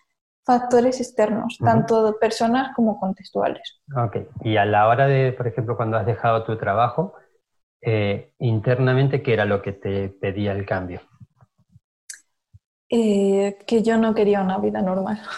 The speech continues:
Speaker 2: Ujú.
Speaker 1: Es que
Speaker 2: ¿Y
Speaker 1: estaba
Speaker 2: cómo
Speaker 1: a
Speaker 2: era?
Speaker 1: punto de firmar un indefinido y
Speaker 2: Ajá.
Speaker 1: me daba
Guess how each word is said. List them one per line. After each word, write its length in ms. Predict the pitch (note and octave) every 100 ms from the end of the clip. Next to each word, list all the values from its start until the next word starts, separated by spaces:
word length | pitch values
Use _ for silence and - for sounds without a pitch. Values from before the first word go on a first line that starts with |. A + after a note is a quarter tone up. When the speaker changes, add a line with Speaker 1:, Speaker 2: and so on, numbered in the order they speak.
| - _ _ -
Speaker 2:
Ujú. 400 | A2 C3+ F#3 - -
Speaker 1:
Es 140 | B3
que 80 | C4+
Speaker 2:
¿Y 40 |
Speaker 1:
estaba 220 | A#3+ A3+ A3
Speaker 2:
cómo 60 |
Speaker 1:
a 40 | A3
Speaker 2:
era? 80 |
Speaker 1:
punto 160 | A3 A3
de 120 | A#3
firmar 380 | A3+ A#3 A3 G#3+
un 80 | G#3+
indefinido 600 | G#3 G#3 G#3 G3 G3+ G#3+
y 500 | A3 - G#3+ G#3 G3+ - _ _
Speaker 2:
Ajá. 260 | - G2 -
Speaker 1:
me 180 | B3 A3+
daba 600 | G#3+ A3 C4 C#4+ - -